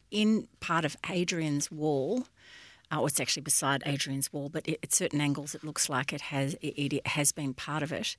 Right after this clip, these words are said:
Um, a sixty-year-old man has been charged. Originally a sixteen-year-old teenager was charged with the cutting down, but it turns out that it was actually, um, this older chap. All I can think of is, where is Vera when you need her,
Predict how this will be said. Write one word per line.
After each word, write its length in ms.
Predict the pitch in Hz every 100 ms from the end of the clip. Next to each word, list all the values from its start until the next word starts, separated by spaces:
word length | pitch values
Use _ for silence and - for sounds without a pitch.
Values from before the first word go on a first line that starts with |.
| - - - -
Um, 300 | 165 160 160
a 60 | -
sixty-year-old 580 | - 233 - 196 170 151
man 220 | 147 143
has 160 | 156 160
been 200 | 151 143
charged. 520 | - 160 147 143 -
Originally 420 | 160 175 170 151 139
a 60 |
sixteen-year-old 960 | - - - 165 147 147 143 135 131 - -
teenager 540 | - 147 143 143 151
was 240 | 117 143 -
charged 400 | - 139 143 -
with 100 | 147
the 60 |
cutting 380 | 156 139 147 147
down, 260 | 139 135 139
but 140 | 139
it 120 | 139 -
turns 300 | 156 139 139
out 180 | 131
that 100 | -
it 80 | 143
was 140 | 151 131
actually, 500 | - - 156 139 143 - - - - -
um, 320 | 135 135 -
this 220 | 139 - -
older 320 | 139 160 135
chap. 420 | - - 135 - - - - - - -
All 200 | 208 226
I 80 | 220
can 180 | 208 175
think 260 | - 160
of 180 | 156 151
is, 160 | 147 -
where 260 | 170 185
is 180 | 170 151
Vera 540 | 147 143 147 139 135 - _ -
when 180 | 160 151
you 80 | 143
need 260 | 139 151
her, 200 | 139 135